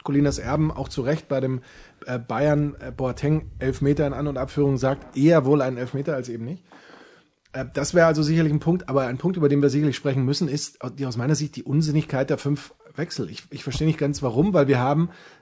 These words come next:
keine hohe Belastung. Klar, wir haben keine perfekte Vorbereitung, aber ich denke schon, dass man immer mal wieder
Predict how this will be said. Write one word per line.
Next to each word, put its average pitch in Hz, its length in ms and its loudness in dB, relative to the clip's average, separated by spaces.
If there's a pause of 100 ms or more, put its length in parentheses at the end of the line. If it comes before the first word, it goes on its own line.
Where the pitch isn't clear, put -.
(100)
keine 151 420 2
hohe 160 220 6
Belastung. 139 540 0
Klar, 143 260 0
wir 120 120 0
haben 131 140 -2
keine 139 220 0
perfekte 135 560 -4
Vorbereitung, 147 600 2 (220)
aber 160 500 2 (600)
ich - 140 -16
denke 143 280 -2
schon, 175 520 2
dass 147 400 0
man 147 460 0
immer 165 260 2
mal 143 240 4
wieder 151 540 4